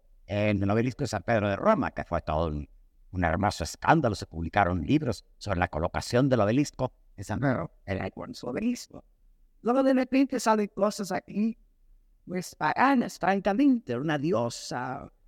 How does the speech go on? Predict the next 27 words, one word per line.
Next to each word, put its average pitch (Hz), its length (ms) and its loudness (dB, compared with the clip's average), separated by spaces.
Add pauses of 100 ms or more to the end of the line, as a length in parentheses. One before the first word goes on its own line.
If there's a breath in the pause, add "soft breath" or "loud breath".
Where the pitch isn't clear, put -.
(240)
algo 185 240 2
ahí, 220 240 2
el 139 80 -6
paganismo 180 680 -2
también 196 560 0 (300)
a 151 100 0
la 156 100 4
italiana, 160 720 2 (300)
muy 233 480 6
bien 185 340 2
injertado 147 840 0 (400)
dentro 101 300 -2
de 104 40 0
sus, 107 280 -10
de 92 100 -6
sus - 180 -10
cosas 110 300 -2
religiosas. 151 540 2 (460)
Ahora, 92 240 2
las 92 80 2
lejanías 104 600 0
extraordinarias 80 960 -2 (320)
del 90 140 2
dibujo 82 320 0
y - 20 2
del 90 140 4
grabado, 80 400 0